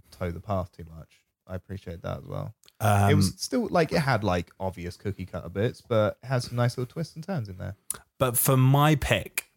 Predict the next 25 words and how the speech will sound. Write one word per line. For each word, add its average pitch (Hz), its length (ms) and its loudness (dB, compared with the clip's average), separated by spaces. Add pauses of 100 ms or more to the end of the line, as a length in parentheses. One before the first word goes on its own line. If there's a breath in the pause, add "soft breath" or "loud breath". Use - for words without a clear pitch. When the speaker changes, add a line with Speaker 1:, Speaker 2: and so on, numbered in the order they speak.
Speaker 1:
Mm. 104 80 -6
Speaker 2:
of 95 540 2
the, 95 520 2 (100)
uh, 92 280 2 (400)
best 107 320 0
English 101 240 2
breakfast, - 640 -2 (960 loud breath)
I 131 80 6
mean, 139 180 6
it's 127 140 4
gotta 135 240 2
go 123 140 4
to - 120 0
Fighting 117 300 2
with 107 140 4
My 101 100 2
Family. 104 560 2 (180)
Speaker 1:
Okay. 254 400 -2
Speaker 2:
I 139 240 6
loved, 139 600 6 (120)
I 165 120 4
loved 170 580 4
this 160 160 6
film, 180 400 4
man. 160 440 4